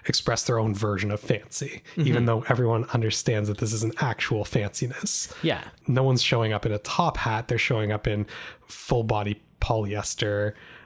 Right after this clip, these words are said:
Speaker 1: you know, bodysuits, right?
Speaker 2: Yeah.
Speaker 1: Like, which is clearly tacky, but everyone loves it. And
Speaker 2: Yeah.
Speaker 1: it makes you look real good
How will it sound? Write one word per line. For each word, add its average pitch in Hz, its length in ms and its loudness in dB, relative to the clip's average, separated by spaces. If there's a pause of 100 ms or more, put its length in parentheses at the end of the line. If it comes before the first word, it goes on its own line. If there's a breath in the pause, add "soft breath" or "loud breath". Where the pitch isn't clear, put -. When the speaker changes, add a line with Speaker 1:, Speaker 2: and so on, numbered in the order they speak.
(100)
Speaker 1:
you 147 120 4
know, 117 340 0
bodysuits, 127 720 0
right? 143 240 4
Speaker 2:
Yeah. - 60 -14
Speaker 1:
Like, 135 180 4
which 135 160 2
is 123 280 0 (120)
clearly 214 420 4
tacky, 185 440 0
but 117 280 -4
everyone 110 480 0
loves 139 400 2
it. 117 260 -4
And 135 120 4
Speaker 2:
Yeah. 226 140 6
Speaker 1:
it - 20 4
makes 175 240 0
you 208 80 4
look 208 260 2
real 170 200 4
good 156 520 2